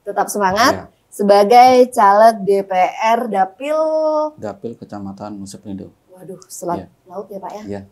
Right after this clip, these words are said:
Speaker 1: Tetap semangat, sekaligus
Speaker 2: Iya.
Speaker 1: juga bertugas sebagai Bakumham Partai Golkar
Speaker 2: Iya.
Speaker 1: Kelungkung. Nah, ini menarik juga hadir calon D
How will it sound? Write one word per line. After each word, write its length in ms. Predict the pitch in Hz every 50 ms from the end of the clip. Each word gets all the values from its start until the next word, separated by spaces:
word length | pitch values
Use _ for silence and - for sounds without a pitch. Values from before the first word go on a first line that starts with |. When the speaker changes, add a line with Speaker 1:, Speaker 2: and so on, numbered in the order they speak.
| _ _ _
Speaker 1:
Tetap 240 | 180 180 - 180 175 -
semangat, 400 | - 190 185 180 185 202 233 -
sekaligus 320 | - - 196 196 185 220 190
Speaker 2:
Iya. 80 | 202
Speaker 1:
juga 80 | 196 220
bertugas 480 | 185 202 190 190 202 190 214 226 226 233
sebagai 320 | 208 190 185 185 214 233
Bakumham 640 | 226 208 196 185 190 185 190 190 220 220 226 233 226
Partai 320 | - - 190 185 185 175
Golkar 320 | 165 170 165 160 - - 107
Speaker 2:
Iya. 120 | 98 92 90
Speaker 1:
Kelungkung. 480 | - 170 160 156 156 151 143 127 - _ _ _ _ _ _ - _
Nah, 240 | _ 247 262 254 233
ini 160 | 214 226 254
menarik 240 | 277 277 277 285 285
juga 240 | 233 294 254 277 285
hadir 480 | 311 285 262 240 302 311 320 320 330 349
calon 400 | 330 277 262 262 269 277 269 240
D 80 | 233